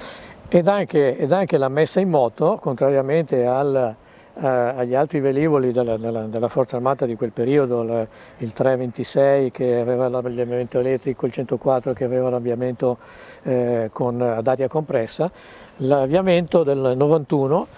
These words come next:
avveniva mediante un, delle cartucce, cartucce di cordite che venivano, eh, messe a bordo, erano due.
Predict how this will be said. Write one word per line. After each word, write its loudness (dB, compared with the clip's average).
avveniva 2
mediante 0
un, -4
delle 2
cartucce, -2
cartucce -2
di -4
cordite -2
che 0
venivano, -2
eh, -2
messe -4
a 0
bordo, 0
erano -2
due. 0